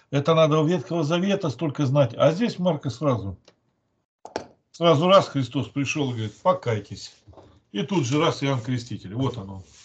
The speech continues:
И все. Прям на-, перед нами вот начинается евангельская жизнь Христа. Лучше не придумаешь, как начало именно вот этого. А почему? Ну, это, э,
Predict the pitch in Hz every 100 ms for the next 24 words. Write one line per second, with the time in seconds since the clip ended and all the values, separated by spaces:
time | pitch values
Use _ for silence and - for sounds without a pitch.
0 | - - - - 147 151 - 131 110 -
1 | 147 127 113 120 - 170 165 175 - 165
2 | 170 196 208 156 160 151 - _ _ _
3 | _ 139 139 175 180 160 - 131 131 143
4 | 127 113 - 113 104 107 98 - 104 -
5 | 101 90 - - _ _ _ _ _ _
6 | _ _ _ - 139 208 190 196 202 185
7 | 165 147 120 - 113 110 127 - 165 135
8 | 117 117 110 110 104 95 98 92 - _
9 | _ _ _ _ 123 120 170 - 190 131
10 | - _ - - - - 202 269 262 220
11 | 208 202 180 165 175 147 147